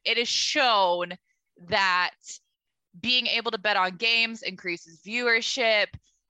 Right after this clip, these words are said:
And, you know, I was telling you, I, I found a poll,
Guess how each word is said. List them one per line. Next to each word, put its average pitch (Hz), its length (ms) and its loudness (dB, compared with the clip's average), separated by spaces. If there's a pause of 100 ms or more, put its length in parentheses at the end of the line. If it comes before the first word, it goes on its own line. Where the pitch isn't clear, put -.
(160)
And, 175 760 0
you 196 100 -4
know, 190 80 0
I 196 160 2
was 208 140 -4
telling 202 340 0
you, 220 240 2
I, 160 260 -2
I 180 60 -2
found 190 240 -2
a 170 140 -8
poll, 226 540 2